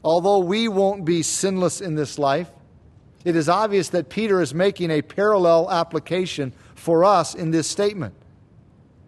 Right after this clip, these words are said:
He is basically saying this, "We need to make sure that we are above reproach in life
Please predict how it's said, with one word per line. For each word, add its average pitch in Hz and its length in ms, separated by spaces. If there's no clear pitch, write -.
He 185 100
is 165 120
basically 196 520
saying 190 380
this, 196 360
"We 220 260
need 269 220
to 214 80
make 190 220
sure 165 580
that 196 240
we 254 260
are 233 180
above 214 420
reproach 233 560
in 208 140
life 202 460